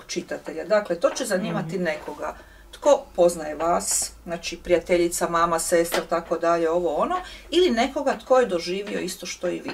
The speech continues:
Speaker 1: tipa, ne znam, pišete o rastavi braka ili ne znam, tako nešto, ovoga, ali dalje od toga ta, ta, taj tekst neće ići. Znači, jedan dečko od osamnaest godina vas neće čitat.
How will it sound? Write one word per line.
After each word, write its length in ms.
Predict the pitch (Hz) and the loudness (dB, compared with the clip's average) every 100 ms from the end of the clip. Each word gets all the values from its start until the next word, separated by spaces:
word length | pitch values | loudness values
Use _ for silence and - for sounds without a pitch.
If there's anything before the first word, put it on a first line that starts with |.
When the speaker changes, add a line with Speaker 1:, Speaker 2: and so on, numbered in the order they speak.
| - - - - | -12 -16 -18 -8
Speaker 1:
tipa, 280 | 170 - 156 | -8 -6 -8
ne 120 | 156 | -6
znam, 200 | 143 139 | -8 -6
pišete 380 | 180 180 175 156 | -6 -6 -8 -6
o 80 | 156 | -2
rastavi 440 | 156 160 - 147 | -2 -2 -8 -10
braka 500 | 143 - - - - | -8 -8 -8 -10 -8
ili 340 | - 147 73 - | -6 -6 -6 -6
ne 160 | - | -8
znam, 200 | - - | -8 -12
tako 300 | - 147 - | -6 -6 -4
nešto, 440 | 135 - 330 - 349 - - - - | -6 -6 -6 -6 -10 -10 -14 -14 -10
ovoga, 580 | - 208 220 214 208 202 - | 2 2 2 2 0 0 -2
ali 560 | - 220 233 190 151 - - - | 4 6 6 6 -2 -10 -16 -18
dalje 400 | 170 285 370 220 | 0 6 6 6
od 200 | 160 - | 2 -2
toga 520 | 180 165 196 277 262 - - | 0 0 2 2 0 -4 -2
ta, 340 | 208 220 233 - | 4 4 4 -2
ta, 240 | - 214 - 190 - | -2 0 0 -8 0
taj 260 | 220 262 | 2 2
tekst 280 | 190 190 - | -2 -4 -6
neće 320 | 196 - - | -6 -8 -10
ići. 400 | - - - - - _ | -12 -14 -14 -14 -16 _
Znači, 440 | - - - 165 - | -10 -8 -8 -8 -10
jedan 320 | - 226 226 | -2 2 2
dečko 360 | 190 240 - 180 | 0 -4 -2 0
od 100 | 165 | 0
osamnaest 460 | 160 190 196 170 | -2 -2 -2 -4
godina 340 | 165 190 226 214 | 0 -2 0 -4
vas 200 | 185 - | -4 -4
neće 240 | 170 - | -8 -10
čitat. 400 | - - - - | -12 -14 -14 -20